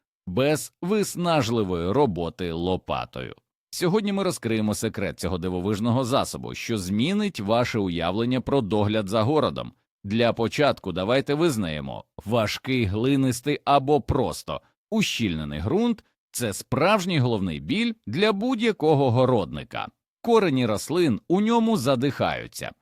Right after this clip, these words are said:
вода застоюється або стікає, не проникаючи вглиб, а корисні мікроорганізми просто не можуть вижити в таких умовах. Століттями – Єдиним рішенням було щорічне перекопування.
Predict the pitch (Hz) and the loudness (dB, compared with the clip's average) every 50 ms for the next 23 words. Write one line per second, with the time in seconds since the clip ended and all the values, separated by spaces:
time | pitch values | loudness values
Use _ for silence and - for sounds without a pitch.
0 | _ _ _ - 110 135 214 233 202 233 220 160 135 180 165 - - 240 233 226 | _ _ _ -6 0 2 2 2 4 4 2 2 2 -2 -4 -2 0 2 2 2
1 | 214 208 185 - - 190 175 - - _ - 131 127 120 101 110 123 120 - - | 2 0 -2 -2 0 0 0 0 -2 _ 2 4 4 4 4 2 0 0 -2 -6
2 | - 92 80 - - 85 73 67 64 58 - - _ - 113 143 156 143 - 143 | -8 -8 -8 -6 -6 -6 -4 -4 -6 -8 -10 -10 _ 0 0 2 2 2 0 2
3 | 131 123 123 110 - 120 113 107 104 95 - - 113 104 101 113 131 160 165 110 | 2 2 2 0 0 0 0 0 0 0 -2 -2 -2 0 2 2 2 2 0 -2
4 | - - - - _ _ _ - 123 113 - - 131 131 160 220 240 - - 226 | -4 -6 -12 -20 _ _ _ 2 2 2 2 2 2 2 2 2 0 -2 -2 -2
5 | 226 220 220 - - 180 175 156 143 120 113 120 113 127 185 226 220 151 113 95 | 0 0 0 0 0 2 2 4 4 4 2 2 2 0 0 0 0 0 -2 -4
6 | 73 62 - _ - - 165 190 214 226 - - - 226 214 202 190 - 160 202 | -4 -6 -10 _ -4 0 2 4 4 4 2 0 0 2 2 2 0 0 0 2
7 | 226 240 233 202 131 120 131 127 113 117 - - 95 117 135 127 135 170 139 175 | 2 2 2 2 4 4 4 2 2 0 -2 -2 -2 0 0 2 0 0 -2 -4
8 | 165 - - 123 104 - 98 92 - - 101 107 104 87 71 64 - - _ _ | -6 -4 -4 -6 -4 -4 -6 -6 -4 -2 -2 0 0 -2 -4 -6 -10 -14 _ _
9 | _ _ _ _ - - - - - 120 113 110 120 160 185 147 - _ - 92 | _ _ _ _ -14 -12 -12 -6 -2 0 0 2 2 0 0 -2 -4 _ -8 -6
10 | 78 71 67 64 58 - _ _ _ _ _ _ - 98 117 156 160 156 220 226 | -6 -6 -8 -12 -14 -18 _ _ _ _ _ _ -6 -2 0 0 0 0 0 -2
11 | 226 220 202 202 226 226 185 - 190 175 175 165 151 139 160 160 165 151 - - | 0 0 -2 -2 -2 -2 -4 -4 -4 -4 -2 -2 -2 -2 -2 0 0 -2 -4 -4
12 | - - 120 110 98 95 98 90 - - 104 101 92 - - 104 101 95 87 - | -4 -4 -2 -2 -2 -4 -6 -8 -8 -8 -6 -6 -6 -4 -4 -4 -4 -4 -4 -2
13 | 127 123 101 - 95 80 71 69 67 65 64 53 - | -2 -2 -2 -2 -6 -6 -6 -8 -10 -12 -12 -14 -16